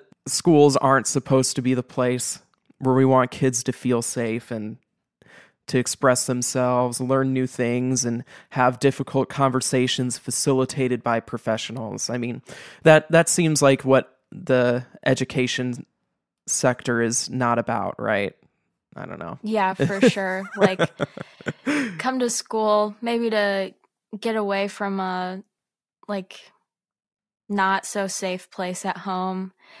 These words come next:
Speaker 2: but you're not supposed to be safe at school. So.
Speaker 1: Yep. Go back into, into hiding. Yeah.
Speaker 2: Yeah.
Speaker 1: Uh, so the governor, Ron DeSantis,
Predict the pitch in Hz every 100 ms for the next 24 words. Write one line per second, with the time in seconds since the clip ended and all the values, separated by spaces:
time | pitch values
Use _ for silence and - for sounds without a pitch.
0 | - - 226 214 233 233 208 202 196 190
1 | - 185 180 185 - 175 - - - -
2 | - - 202 _ _ _ _ _ _ -
3 | - 185 - _ _ _ _ 131 117 104
4 | _ _ _ _ 147 135 127 131 120 113
5 | 127 120 110 107 107 101 98 - - -
6 | 104 107 _ - 190 - 180 - - _
7 | _ _ _ - 151 160 160 202 185 208
8 | 185 156 151 147 135 139 139 131 123 127
9 | 117